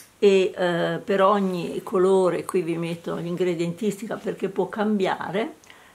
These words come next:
appunto, è, quindi è un fondotinta che ha anche funzione di, eh, di primer,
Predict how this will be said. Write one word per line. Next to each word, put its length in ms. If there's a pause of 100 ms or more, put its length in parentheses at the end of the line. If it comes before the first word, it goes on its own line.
(200)
appunto, 400
è, 160
quindi 280
è 80
un 120
fondotinta 1080
che 120
ha 100
anche 280
funzione 880 (260)
di, 480
eh, 580 (500)
di 160
primer, 680